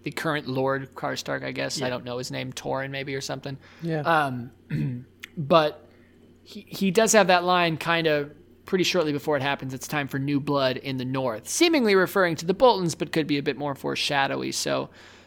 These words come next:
Speaker 1: uh, I think that he was probably in on it.
Speaker 2: Okay.
Speaker 1: Just because there weren't really any guards around or anything else to prevent him from taking out Ramsay, should he have chosen to do so
Speaker 2: Yeah, yeah.
Speaker 1: when that happened.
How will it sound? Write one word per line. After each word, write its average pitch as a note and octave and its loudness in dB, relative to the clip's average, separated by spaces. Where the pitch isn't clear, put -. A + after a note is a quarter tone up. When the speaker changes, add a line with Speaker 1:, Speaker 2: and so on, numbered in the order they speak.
Speaker 1:
uh, C3+ -2
I C#3+ -2
think - 0
that F3 2
he F3 -8
was D3+ -4
probably C#3 -6
in A#2+ -10
on - -12
it. - -14
Speaker 2:
Okay. C#3+ -4
Speaker 1:
Just A3+ 6
because B3+ 6
there G#3+ 4
weren't A3 4
really G#3 2
any F3 0
guards E3 4
around D#3+ 0
or D3+ 2
anything D3+ -2
else D3 -2
to - -10
prevent C#3+ -4
him D#3+ 0
from C#3 -4
taking D#3+ 0
out D3+ 0
Ramsay, C3+ -2
should C#3 -2
he C3 -4
have A#2+ -6
chosen C3 -6
to C3 -10
do B2+ -8
so C#3 -4
Speaker 2:
Yeah, C#3 4
yeah. F3 -6
Speaker 1:
when D3+ -2
that C3 -2
happened. C3+ -2